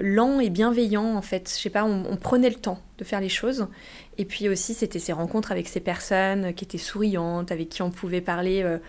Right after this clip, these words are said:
qui étaient très accessibles. Je me suis dit, voilà, dans mon projet Unisop, je veux, euh, que des personnes en situation de handicap prennent part au projet.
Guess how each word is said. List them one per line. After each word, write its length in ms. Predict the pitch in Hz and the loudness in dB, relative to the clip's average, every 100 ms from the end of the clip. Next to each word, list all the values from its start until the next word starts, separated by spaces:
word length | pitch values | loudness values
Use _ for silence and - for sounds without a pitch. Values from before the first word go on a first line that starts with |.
| - - | -18 -18
qui 80 | - | -8
étaient 120 | 185 | -6
très 220 | - 208 | -2 2
accessibles. 600 | 214 214 196 - 262 214 - - - - | 2 0 -4 -4 -2 -2 -6 -16 -20 -8
Je 40 | 196 | -4
me 20 | |
suis 160 | 190 190 | -4 -4
dit, 340 | 190 233 262 | -4 0 0
voilà, 360 | - 185 175 - - | 4 4 4 0 -2
dans 100 | 202 | 2
mon 160 | 202 | 2
projet 360 | 196 233 214 233 | 0 0 4 4
Unisop, 500 | 214 208 214 220 - | 4 0 -2 -4 -4
je 220 | 196 175 196 | -6 -2 -2
veux, 460 | 185 185 208 226 - - | 0 -2 -2 -2 -6 -6
euh, 140 | 185 | -4
que 160 | 175 196 | -4 -4
des 100 | 175 | -2
personnes 300 | 196 196 226 | 0 -2 -2
en 60 | 214 | -4
situation 260 | 190 202 | -4 -4
de 80 | 196 | -4
handicap 420 | 185 180 190 190 - | -4 -4 -4 -4 -6
prennent 220 | - 190 | -6 -4
part 260 | 190 214 - | -2 -2 -2
au 80 | 214 | -6
projet. 460 | - - 180 180 | -4 -4 -2 -2